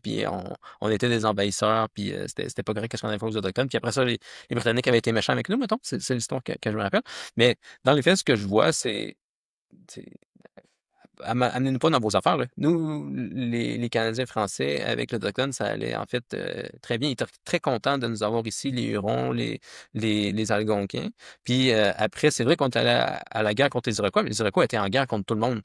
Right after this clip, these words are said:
Euh, tu sais, ils, c'était comme eux qui étaient la puissance au sud, puis ils venaient, euh, attaquer tout le monde. Une des, une des raisons, par exemple, là, c'est que, euh, tous les Autochtones voulaient vendre des fourrures aux Européens.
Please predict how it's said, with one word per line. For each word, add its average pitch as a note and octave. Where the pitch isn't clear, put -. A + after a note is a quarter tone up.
Euh, F#2+
tu -
sais, A#2+
ils, A2
c'était -
comme C3+
eux D3+
qui C#3
étaient C3
la A2+
puissance C3
au A#2
sud, F3+
puis A#2+
ils A2+
venaient, B2
euh, G#2+
attaquer A2+
tout -
le A#2
monde. A#2
Une D3+
des, D#3
une D#3+
des C#3
raisons, C3
par C4
exemple, G#3+
là, F#3+
c'est -
que, A2
euh, F#2+
tous F#3+
les C3
Autochtones B2+
voulaient A2+
vendre B2+
des A#2+
fourrures A#2+
aux G#2
Européens. G2